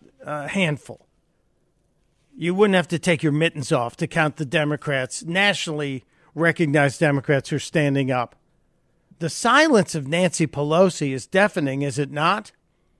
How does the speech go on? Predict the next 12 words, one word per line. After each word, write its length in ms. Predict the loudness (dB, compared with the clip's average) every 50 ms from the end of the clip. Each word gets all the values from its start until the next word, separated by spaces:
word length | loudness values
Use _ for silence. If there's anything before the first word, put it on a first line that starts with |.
| _ _ _ _ _ _ _ _ _ _ _ _ _ _ _ _ _ _
They're 140 | -6 -6 -6
too 200 | -2 0 0 0
busy 320 | 2 2 0 0 0 -2 -2
dancing, 640 | -2 0 0 2 4 4 2 0 -4 -6 -6 -4
I'm 120 | -6 -6 -8
sure. 240 | -6 -6 -6 -8 -6
Hakeem 440 | -8 -8 -6 0 0 2 2 2
Jeffries, 580 | 2 2 2 2 2 0 -6 -8 -8 -8 -10 -12
dead 340 | -6 -2 0 0 0 -2 -4
silent 520 | 0 2 2 2 2 0 -4 -8 -10 -10
on 220 | -12 -12 -12 -14 -16
this. 240 | -18 -18 -20 -20